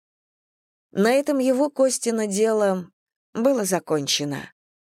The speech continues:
Но сейчас он чувствует себя покорителем Вселенной. Он никогда и ничем так не гордился, как этими детишками. Его распирает от чувств, название которым он даже не может подобрать.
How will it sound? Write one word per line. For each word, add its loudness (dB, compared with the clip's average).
Но 0
сейчас -2
он -4
чувствует -4
себя 0
покорителем -2
Вселенной. -2
Он 2
никогда 2
и 2
ничем -2
так -4
не 0
гордился, 0
как -4
этими -2
детишками. -6
Его 4
распирает 0
от -2
чувств, -4
название 0
которым 0
он 0
даже 0
не -2
может -2
подобрать. -2